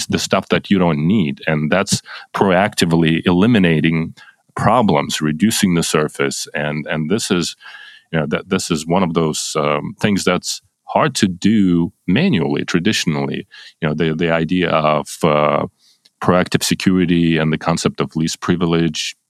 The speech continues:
existed for decades, but it's the implementation side that's been tricky.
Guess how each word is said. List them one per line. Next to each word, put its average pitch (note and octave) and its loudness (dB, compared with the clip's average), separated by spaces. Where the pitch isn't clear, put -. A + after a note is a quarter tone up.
existed - -2
for E2 -2
decades, D2+ -2
but D2+ 2
it's - -2
the F2+ 2
implementation G2+ 0
side D2 0
that's C#2+ -2
been D2+ -6
tricky. - -6